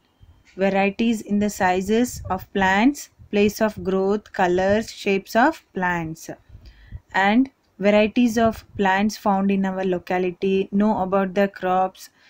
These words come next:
leaves and their shapes, colors, structures and smell, shedding of leaves during certain seasons, the process of preparing manure using the shed leaves.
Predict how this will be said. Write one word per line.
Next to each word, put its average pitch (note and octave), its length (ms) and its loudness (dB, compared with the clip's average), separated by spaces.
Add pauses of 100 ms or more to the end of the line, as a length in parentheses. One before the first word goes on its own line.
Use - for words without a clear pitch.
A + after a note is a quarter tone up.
(200)
leaves G#3 320 2
and A3 300 2
their G3 140 2
shapes, G3 500 0
colors, F#3+ 540 0
structures G3 560 -6
and G3 180 -2
smell, F#3+ 460 0 (320)
shedding A3 440 2
of A3 220 2
leaves G#3 380 0
during G3 280 2
certain G3 400 -2
seasons, G3 760 -2 (460)
the G3 80 0
process G#3+ 500 0
of G#3+ 340 2 (120)
preparing A#3+ 640 4
manure G#3+ 560 2
using G#3 460 2
the D4 220 4 (280)
shed F#3+ 360 0
leaves. F3 440 2